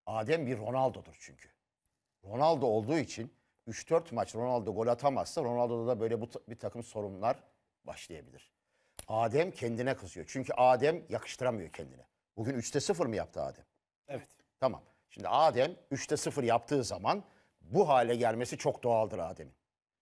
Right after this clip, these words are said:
Speaker 1: Çünkü Adem üçte sıfır belki de hayatında yapmamıştır. Adem kendine çok kızıyor ve hırsını bir şekilde alamıyor. Ha, oradaki şeylere vuruyor. Şimdi oradaki şeylere vurması tabii ki hani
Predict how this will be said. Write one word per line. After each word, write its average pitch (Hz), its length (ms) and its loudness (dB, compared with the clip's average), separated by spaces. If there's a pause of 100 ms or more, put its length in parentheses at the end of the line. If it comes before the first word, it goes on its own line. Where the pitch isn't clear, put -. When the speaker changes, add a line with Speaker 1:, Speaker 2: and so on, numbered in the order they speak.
Speaker 1:
Çünkü 123 260 -6
Adem 127 500 6 (680)
üçte 135 240 -4
sıfır 143 300 0
belki 139 180 2
de 147 60 6
hayatında 147 380 6
yapmamıştır. - 580 0 (920)
Adem 117 500 0
kendine 120 460 -4
çok - 220 -4
kızıyor 147 340 0
ve 151 240 4 (260)
hırsını 151 640 2 (140)
bir 165 80 -6
şekilde 147 420 0
alamıyor. 147 560 4 (260)
Ha, 175 160 6
oradaki 196 320 4
şeylere 196 360 6
vuruyor. 147 380 6 (400)
Şimdi 165 180 -4
oradaki 185 320 4
şeylere 196 280 4
vurması 190 520 4 (260)
tabii 175 280 4
ki 151 140 2
hani 135 240 0